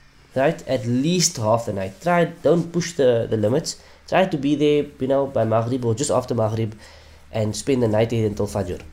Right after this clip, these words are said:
That's, that's of utmost importance. Um, some people prefer to sleep in Mina. Some people prefer to spend the night awake in Mina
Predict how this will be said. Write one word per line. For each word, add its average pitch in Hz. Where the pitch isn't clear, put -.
That's, 110
that's 117
of 120
utmost 117
importance. 101
Um, 131
some 180
people 180
prefer 170
to 170
sleep 170
in 160
Mina. 170
Some -
people 147
prefer 143
to 151
spend 151
the 139
night 123
awake 120
in 156
Mina 165